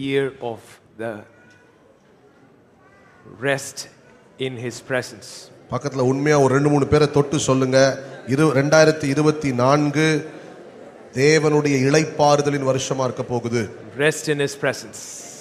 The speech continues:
Speaker 2: அவருடைய பிரசன்னத்தில் இளைப்பாறுகிற வருஷமா இருக்க போகுது.
Speaker 1: Rest in His presence.
Speaker 2: Amen, amen, amen.
Speaker 1: Rest in His presence.
Speaker 2: அவருடைய பிரசன்னத்தில் இளைப்பாறுங்கள்.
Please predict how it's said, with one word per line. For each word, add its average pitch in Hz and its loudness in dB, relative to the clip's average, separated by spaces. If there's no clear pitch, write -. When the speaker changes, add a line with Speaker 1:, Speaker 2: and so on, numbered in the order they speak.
Speaker 2:
அவருடைய 131 6
பிரசன்னத்தில் 165 2
இளைப்பாறுகிற 156 4
வருஷமா 143 0
இருக்க 127 -4
போகுது. 117 2
Speaker 1:
Rest 151 -2
in 147 -6
His 139 -6
presence. 117 -6
Speaker 2:
Amen, 104 -10
amen, 98 -14
amen. 95 -18
Speaker 1:
Rest 147 -2
in 139 -6
His 135 -8
presence. - -10
Speaker 2:
அவருடைய 127 -2
பிரசன்னத்தில் 180 2
இளைப்பாறுங்கள். 131 -2